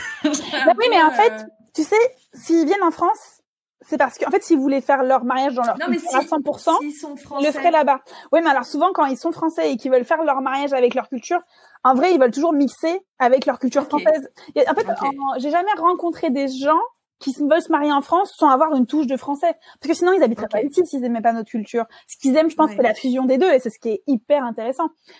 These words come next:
Speaker 2: Et, et, et c'est vrai que les, même des, des mariés qui viennent d'Inde ou d'Australie, s'ils veulent absolument cent pour cent leur culture, ils se marieront certainement aussi chez eux. Donc, en fait, non, c'est ça qui est intéressant parce qu'on a, on a des
Speaker 1: D'accord.
Speaker 2: Français qui viennent de partout dans le monde et qui veulent se marier en France, mais du coup, ils veulent mixer les deux.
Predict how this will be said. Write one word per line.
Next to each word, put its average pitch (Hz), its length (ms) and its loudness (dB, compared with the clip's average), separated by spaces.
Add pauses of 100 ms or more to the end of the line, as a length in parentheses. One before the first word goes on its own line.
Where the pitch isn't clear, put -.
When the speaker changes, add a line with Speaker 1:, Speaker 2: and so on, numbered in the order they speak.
(140)
Speaker 2:
Et, 262 340 0
et, - 200 -4
et 240 40 -2
c'est 277 140 -2
vrai 294 120 2
que 311 100 -2
les, 247 180 4
même 269 220 2
des, 254 180 2
des 233 120 0
mariés 247 240 2
qui 254 140 -4
viennent 240 220 -2
d'Inde 262 280 0
ou 226 140 -4
d'Australie, 247 540 -2
s'ils 262 300 0
veulent 262 180 4
absolument 262 560 -2
cent 269 160 -6
pour 262 120 -12
cent 254 120 -6
leur 214 160 -8
culture, 277 300 -4
ils 285 60 -2
se - 100 -4
marieront 233 280 4
certainement 226 400 -2
aussi 220 180 -10
chez 269 200 -2
eux. 294 80 -2 (580)
Donc, 311 140 2
en 339 60 2
fait, 427 160 0
non, 453 100 2
c'est - 140 -6
ça - 20 -2
qui 349 60 -2
est 320 40 4
intéressant 294 340 0
parce 269 140 -2
qu'on 233 220 2
a, 233 80 2
on 226 100 -2
a 226 60 0
des 220 80 -2
Speaker 1:
D'accord. 247 180 -4
Speaker 2:
Français 240 140 -2
qui 240 100 -6
viennent 226 180 2
de 202 100 -6
partout - 440 -4
dans 247 120 0
le 233 100 -2
monde 370 160 -2
et 285 80 -2
qui - 140 -8
veulent 220 100 0
se 240 100 -8
marier 214 200 0
en 214 80 -2
France, 349 260 -2
mais 233 80 -6
du 226 100 -8
coup, - 80 -6
ils 277 80 0
veulent 214 140 -2
mixer 262 300 -2
les 277 120 0
deux. 233 120 -2